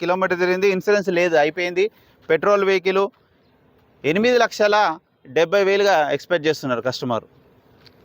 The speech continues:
Chevrolet బీ టూ, రెండు వేల పదమూడు, డెబ్బై మూడు వేలు తిరిగింది. డీజిల్ వెహికల్, ఒక ఇన్సూరెన్స్ ఒకటే అయిపోయింది. వెహికల్ అయితే పర్ఫెక్ట్ కండిషన్లో ఉంది. ఇక వెహికల్ యొక్క ధర వచ్చేసి ఒక లక్ష తొంభై ఐదు వేలు. డీజిల్ వెహికల్ నెంబర్ వన్ కండిషన్లో ఉంది, పర్ఫెక్ట్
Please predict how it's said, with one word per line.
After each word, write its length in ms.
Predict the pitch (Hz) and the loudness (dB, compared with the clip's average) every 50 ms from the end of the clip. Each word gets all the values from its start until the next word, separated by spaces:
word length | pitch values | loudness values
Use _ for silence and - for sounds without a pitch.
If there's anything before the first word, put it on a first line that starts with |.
| _ _ _ _ _ _ _ _ _ _ _ _ _ _ _ _ _ - - - - - - - - - - - - - | _ _ _ _ _ _ _ _ _ _ _ _ _ _ _ _ _ -20 -20 -20 -20 -18 -16 -16 -14 -14 -14 -14 -2 6
Chevrolet 420 | - 170 185 208 220 233 240 202 220 190 156 | 8 10 10 10 10 8 4 4 4 2 4
బీ 100 | 156 190 220 233 208 | 2 2 2 2 4
టూ, 80 | 262 220 160 - _ _ _ _ _ _ - | 2 2 2 0 _ _ _ _ _ _ -4
రెండు 160 | 143 160 196 202 | -2 -2 2 2
వేల 180 | 220 226 233 240 226 - | 2 4 4 2 2 2
పదమూడు, 440 | 185 175 175 196 208 208 220 214 220 240 254 - _ _ _ 143 131 | 0 0 0 0 0 0 0 2 2 2 0 -2 _ _ _ -4 -2
డెబ్బై 240 | 147 151 156 208 214 208 | -2 0 2 0 0 2
మూడు 140 | 214 220 208 208 | 2 2 4 4
వేలు 160 | 202 202 208 208 | 4 2 2 2
తిరిగింది. 300 | 202 208 214 214 208 220 226 190 | 2 2 2 2 0 0 0 0
డీజిల్ 240 | 160 160 175 202 196 196 | 0 2 2 0 2 2
వెహికల్, 220 | 202 196 196 214 208 | 0 2 2 0 0
ఒక 80 | 175 180 175 | 0 0 -2
ఇన్సూరెన్స్ 300 | 175 - 185 208 202 185 185 | -2 -2 -4 -4 -2 -2 -2
ఒకటే 220 | 160 185 180 190 180 165 | -4 0 0 2 2 2
అయిపోయింది. 380 | 170 165 - 180 180 180 190 190 170 | 0 0 -2 -4 -2 0 -2 0 0
వెహికల్ 240 | 170 170 170 180 180 | -2 -2 0 0 0
అయితే 120 | 185 190 190 - | 0 0 -2 -4
పర్ఫెక్ట్ 360 | 180 147 - - 202 - _ 214 196 196 | -4 -4 -2 -4 -6 -4 _ -6 -4 -2
కండిషన్లో 460 | 185 180 185 185 185 202 190 185 180 180 | -2 0 0 0 0 0 0 2 0 0
ఉంది. 140 | 180 175 190 240 247 - - - - - - - - - 165 | 2 2 0 0 0 -6 -16 -20 -20 -20 -20 -20 -8 -6 -2
ఇక 100 | 151 220 208 185 180 | 0 2 0 2 2
వెహికల్ 240 | 190 202 214 220 | 0 0 0 -2
యొక్క 140 | 220 220 220 190 180 | -2 0 0 0 0
ధర 120 | 185 190 202 202 | 0 0 0 -2
వచ్చేసి 280 | 196 180 202 202 202 202 185 | -4 -6 -6 -4 -2 0 -2
ఒక 100 | 175 - 208 214 | 0 0 -2 -2
లక్ష 160 | 214 - - 226 220 - | -2 -2 -4 -4 -4 -4
తొంభై 240 | 202 190 190 196 202 196 196 | -6 -4 -2 0 2 2 0
ఐదు 100 | 185 180 165 | 0 -2 -2
వేలు. 180 | 175 180 160 139 123 127 | -2 -2 -2 -4 -6 -6
డీజిల్ 260 | 147 156 190 202 196 196 | -4 -2 -2 -2 0 -2
వెహికల్ 260 | 190 180 202 208 220 196 160 | -2 0 -2 -4 -2 -2 -2
నెంబర్ 220 | 156 170 185 180 185 | -2 0 0 0 0
వన్ 100 | 196 196 180 190 | -2 -2 -2 -2
కండిషన్లో 400 | 180 180 185 170 185 180 180 160 135 | 0 0 -2 -2 0 -2 0 -2 -4
ఉంది, 120 | 117 110 - _ _ - _ - _ _ _ _ | -4 -10 -14 _ _ -20 _ -20 _ _ _ _
పర్ఫెక్ట్ 440 | 139 139 - - - 185 175 - 202 | -6 -6 -6 -4 -4 -4 -2 2 2